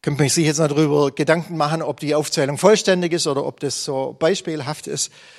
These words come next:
Auch nicht der Punkt heute Morgen, aber einen Vers vorher, nämlich im Vers sieben, da schreibt er Folgendes. "Wie auch immer sich die Gaben des Heiligen Geistes bei jedem Einzelnen von euch zeigen",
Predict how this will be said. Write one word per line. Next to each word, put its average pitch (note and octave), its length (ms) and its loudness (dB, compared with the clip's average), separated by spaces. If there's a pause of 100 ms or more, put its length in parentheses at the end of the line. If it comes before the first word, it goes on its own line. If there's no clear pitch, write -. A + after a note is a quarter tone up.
(520)
Auch D#3 140 0
nicht E3 160 -6
der E3 60 0
Punkt G3 320 -4
heute F3 180 2
Morgen, D#3 260 2
aber D3 260 -2
einen C#4 200 0
Vers G#3+ 280 2
vorher, F#3+ 540 0 (360)
nämlich C#3+ 180 -8
im D3 100 -8
Vers D3+ 280 0
sieben, G3 240 -2
da D#3 80 0
schreibt E3+ 240 0
er G3 80 0
Folgendes. F#3+ 500 2 (720)
"Wie A3 220 4
auch G3+ 180 2
immer D#4+ 400 4
sich C4 180 2
die A3+ 140 0
Gaben B3+ 460 8
des - 160 2
Heiligen A3 340 6
Geistes G3 380 4
bei E3 100 6
jedem G#3 320 4
Einzelnen G3 500 2
von D#3+ 160 -2
euch B2+ 200 -8
zeigen", F#3 560 0